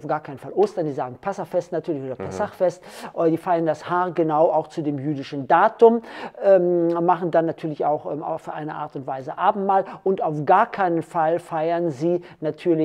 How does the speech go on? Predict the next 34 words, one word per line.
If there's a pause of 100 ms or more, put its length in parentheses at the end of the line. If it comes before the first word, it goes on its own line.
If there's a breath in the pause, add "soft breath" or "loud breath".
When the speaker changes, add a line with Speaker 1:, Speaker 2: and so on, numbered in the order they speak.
(140)
Speaker 1:
mit
einem
Osterhasen. (160 loud breath)
Hasenfleisch
essen
sie
ohnehin
nicht,
das
ist
ein
unreines
Tier
für
sie.
Speaker 2:
Mhm.
Speaker 1:
Und,
ähm,
offiziell,
je
nachdem
wie
fromm
sie
sind,
auch
ohne,
ohne
Ostereiern. (240 loud breath)
Aber (240 loud breath)
trotzdem
hat
sich
auch